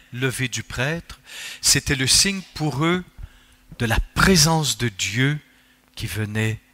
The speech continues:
bénir. Ensuite, dans la réflexion spirituelle juive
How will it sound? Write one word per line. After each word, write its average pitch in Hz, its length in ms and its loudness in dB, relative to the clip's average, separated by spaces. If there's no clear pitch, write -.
bénir. 87 840 -8
Ensuite, 147 380 2
dans 139 120 6
la 131 100 6
réflexion 147 880 4
spirituelle 117 720 0
juive 123 640 0